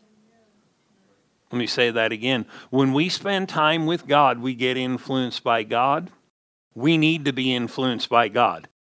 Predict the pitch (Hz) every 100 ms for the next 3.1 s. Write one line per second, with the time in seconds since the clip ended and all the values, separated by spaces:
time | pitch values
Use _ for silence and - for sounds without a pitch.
0 | _ 143 123 139 113 120 156 - 139 175
1 | 262 175 180 - 120 113 113 107 - 131
2 | 120 - 120 95 90 87 - 82 76 -
3 | -